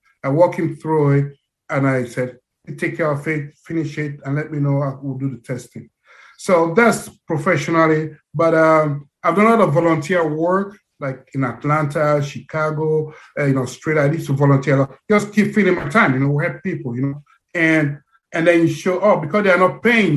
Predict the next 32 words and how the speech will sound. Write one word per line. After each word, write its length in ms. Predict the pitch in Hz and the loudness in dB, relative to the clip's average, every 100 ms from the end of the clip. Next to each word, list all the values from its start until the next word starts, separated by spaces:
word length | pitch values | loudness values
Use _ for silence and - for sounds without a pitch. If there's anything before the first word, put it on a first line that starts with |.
| 143 | 2
you, 300 | 160 196 - _ _ _ _ _ | 0 -4 -12 _ _ _ _ _
you 80 | 151 | -2
know. 340 | 165 202 - _ - | 0 -2 -4 _ -6
"Oh, 200 | 190 208 | 0 2
this 160 | 226 226 | 2 2
is 20 | |
how 140 | 226 | 2
we 60 | 208 | 2
always 300 | 208 202 180 | 2 2 2
done 200 | 196 196 | 0 0
it." 80 | 165 | -2
So 160 | 160 175 | -6 -8
there's 220 | 165 - | -6 -6
a 60 | |
better 340 | 147 160 185 160 | 0 4 4 4
way 120 | 156 | 2
to 220 | - - | 0 -6
<laughs> 140 | 156 139 | -6 -4
do 200 | 175 - | -6 -6
it. 100 | 147 - - | -8 -6 0
And 100 | 180 | 6
they 80 | 185 | 8
want 140 | 196 | 8
to 60 | 185 | 6
resist, 540 | 180 156 208 190 - | 4 2 2 2 0
you 60 | - | 2
know, 160 | 180 - - | 2 0 -12
because 200 | 160 185 | -2 4
they're 200 | 175 170 | 6 6
not 140 | 165 165 | 4 2
paying 220 | 160 151 | 0 0
you. 140 | 143 | -2